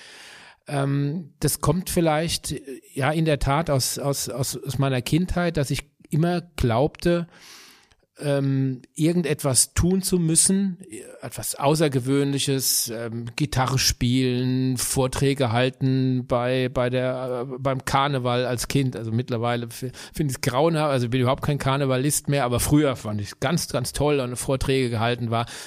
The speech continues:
Elferratspräsident, war sogar mal, äh, Faschingspräsident, äh, Faschingsprinz, aber als, als Kind, also das sei mir verziehen.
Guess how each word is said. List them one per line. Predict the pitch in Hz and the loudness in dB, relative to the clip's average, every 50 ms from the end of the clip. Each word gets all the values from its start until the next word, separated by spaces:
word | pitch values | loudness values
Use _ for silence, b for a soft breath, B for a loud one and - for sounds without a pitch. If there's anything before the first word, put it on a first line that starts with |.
| B B | B B
Elferratspräsident, | - 135 139 120 139 131 - 123 120 117 - - - - - 120 127 117 - 123 120 - 120 113 117 120 110 - | -2 0 0 2 0 0 0 0 -2 -2 -2 -2 -2 -2 0 0 0 -2 -2 -2 -2 -2 -2 0 0 -2 -2 -2
war | 110 110 | -2 0
sogar | 110 117 110 123 117 113 | 0 0 0 0 0 0
mal, | 117 113 110 104 107 110 117 123 110 110 - | 0 0 -2 -2 -4 -6 -4 -2 -2 -2 -4
äh, | B B B B B B B B B B B | B B B B B B B B B B B
Faschingspräsident, | - - - 120 120 - 123 117 107 - - - 127 120 117 120 117 117 117 113 113 | -10 -6 -6 -4 -4 -4 -6 -6 -6 -8 -8 -6 -6 -4 -4 -4 -6 -4 -6 -6 -4
äh, | - 151 139 135 127 127 120 120 113 | 0 0 2 2 2 0 0 -2 0
Faschingsprinz, | - - 131 123 127 117 - - - - 127 139 147 143 - - - - | 0 2 2 4 2 2 2 4 4 4 4 4 2 0 -2 -2 -2 -4
aber | - 113 117 113 113 104 | -4 -2 0 0 2 2
als, | 104 110 - - - - - | 0 -2 -4 -6 -8 -8 -8
als | 104 98 - - | -8 -8 -6 0
Kind, | - 131 143 143 139 | 0 2 2 0 -2
also | - 107 101 101 101 104 | -6 -8 -6 -6 -4 -4
das | 104 98 - | -4 -2 -2
sei | - 113 110 | -2 0 0
mir | 113 117 110 | 0 0 0
verziehen. | - 117 107 - - 123 123 131 143 | 0 -2 0 0 2 2 2 2 0